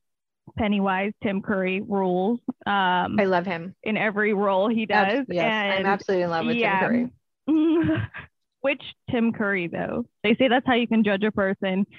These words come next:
Speaker 1: is
Speaker 2: Mm-hmm.
Speaker 1: which film they reference. So when you think of him, who do you think of?
Speaker 2: There's a couple
Speaker 1: Like,
Speaker 2: that,
Speaker 1: immediately.
Speaker 2: like, in-,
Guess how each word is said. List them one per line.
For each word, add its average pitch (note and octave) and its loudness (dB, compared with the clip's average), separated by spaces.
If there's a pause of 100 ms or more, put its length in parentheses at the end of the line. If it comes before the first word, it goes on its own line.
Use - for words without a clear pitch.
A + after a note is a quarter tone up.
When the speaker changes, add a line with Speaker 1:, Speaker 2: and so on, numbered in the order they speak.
(160)
Speaker 1:
is G#3+ 2
Speaker 2:
Mm-hmm. G#3+ 0
Speaker 1:
which G#3+ 4 (640)
film G3 4
they F#3 2
reference. F3+ -2
So A3 2
when A#3 6
you A#3+ 6
think A#3+ 0
of G#3 0
him, G3+ 0
who G#3+ 2
do F#3 -4
you G3 -6
think F3+ -12
of? - -12 (160)
Speaker 2:
There's D4+ 4
a G4 0
couple G#4 6
Speaker 1:
Like, F#4+ 8
Speaker 2:
that, C4+ 10
Speaker 1:
immediately. G3+ 6
Speaker 2:
like, C4+ 4
in-, - -20